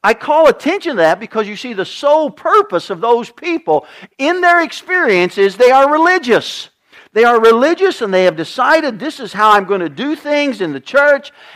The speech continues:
and it's for personal gain. It's for self. And it's sad, but it's true. Often religion is all about self and not about others. And Jesus is going to enter this kind of situation,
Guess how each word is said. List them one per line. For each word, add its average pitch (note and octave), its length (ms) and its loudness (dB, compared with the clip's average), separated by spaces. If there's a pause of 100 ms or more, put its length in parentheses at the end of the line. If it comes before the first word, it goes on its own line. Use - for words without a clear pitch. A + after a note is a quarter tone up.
(100)
and G#3+ 160 0
it's F#3+ 120 0
for E3+ 180 0
personal A#3 480 0
gain. D3+ 400 -2
It's E3 140 -8
for A3 120 -10
self. C3+ 440 0 (200)
And E3 220 -2
it's - 140 -10
sad, A#3+ 500 2
but B3 100 -4
it's A#3+ 200 -14
true. D3 440 -4
Often A3 480 2
religion C#3+ 640 -4
is G#2+ 320 -14
all D#3 240 0
about F3 340 0
self F#2+ 640 -8
and G2+ 160 -14
not A2+ 220 -10
about A2+ 280 -12
others. - 540 -20 (1040)
And D#3+ 240 -2
Jesus G#3 460 -8
is D3+ 140 -12
going F3+ 320 0
to F3 100 -12
enter E3+ 320 -2
this C#3 220 -8
kind G#3 560 -2
of G#3 100 -4
situation, D3+ 1200 -8